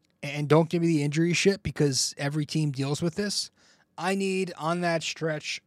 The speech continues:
a six and four record. That's tough. But if you wanna show me you're tough, that's what I need from you. Beat Utah. Beat Brooklyn,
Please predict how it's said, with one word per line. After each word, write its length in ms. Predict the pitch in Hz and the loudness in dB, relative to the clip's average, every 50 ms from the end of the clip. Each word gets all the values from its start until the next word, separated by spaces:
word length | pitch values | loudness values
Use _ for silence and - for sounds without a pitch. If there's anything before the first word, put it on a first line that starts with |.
| _ _ - | _ _ -10
a 380 | 143 143 143 143 143 143 135 - - | -8 -6 -6 -4 -6 -6 -8 -10 -8
six 480 | - - - - 180 170 - - - | -6 -2 0 2 2 0 0 -2 0
and 180 | 165 151 143 139 | 0 0 0 -2
four 440 | - 147 143 139 139 135 135 131 135 | -2 -2 -2 -2 -2 -2 -6 -8 -6
record. 380 | 127 117 120 - - 120 117 - _ _ _ _ _ _ _ _ _ _ _ _ _ _ _ _ _ _ _ _ _ _ _ _ _ _ _ _ _ _ _ _ _ _ _ _ - | -6 -6 -6 -6 -10 -14 -16 -20 _ _ _ _ _ _ _ _ _ _ _ _ _ _ _ _ _ _ _ _ _ _ _ _ _ _ _ _ _ _ _ _ _ _ _ _ -10
That's 260 | 139 131 135 - - | -8 -6 -6 -2 6
tough. 400 | - 202 226 208 170 - - - _ _ _ _ _ _ _ _ _ _ _ _ _ _ _ _ _ _ _ _ _ | 8 8 8 8 6 0 -8 -20 _ _ _ _ _ _ _ _ _ _ _ _ _ _ _ _ _ _ _ _ _
But 220 | - 160 170 190 - _ _ _ _ _ _ _ _ _ _ _ - - | -4 -4 -4 -4 -6 _ _ _ _ _ _ _ _ _ _ _ -8 -6
if 160 | 156 - - | -4 -2 2
you 60 | 147 | 2
wanna 160 | 151 151 151 | 4 4 4
show 200 | - - 185 190 | 4 6 6 6
me 120 | 196 180 160 | 6 6 4
you're 120 | 151 135 | 4 4
tough, 400 | - - 143 139 - - - - _ _ _ _ _ _ _ _ _ _ _ _ | 2 2 0 0 -2 -6 -14 -20 _ _ _ _ _ _ _ _ _ _ _ _
that's 240 | - 147 139 - - | -4 -4 -4 -4 -2
what 80 | 156 139 | 0 0
I 80 | 135 | 2
need 200 | 143 147 151 139 | 2 2 0 0
from 180 | - 147 135 127 | -2 -6 -12 -12
you. 80 | 120 - - _ _ _ _ _ _ _ _ _ _ _ _ _ _ _ _ _ _ _ _ _ _ _ | -14 -16 -20 _ _ _ _ _ _ _ _ _ _ _ _ _ _ _ _ _ _ _ _ _ _ _
Beat 200 | - 170 180 170 | -4 -2 -2 -2
Utah. 400 | 170 175 175 160 - 143 123 113 - - _ _ _ _ _ _ _ _ _ _ _ _ _ _ _ _ _ _ _ _ _ _ _ _ _ _ | 0 0 0 2 2 0 0 0 -2 -6 _ _ _ _ _ _ _ _ _ _ _ _ _ _ _ _ _ _ _ _ _ _ _ _ _ _
Beat 220 | - 165 175 165 156 | -4 -4 -4 -2 2
Brooklyn, 480 | - 180 170 160 - 170 160 160 151 | 4 4 4 4 2 -2 -2 -4 -6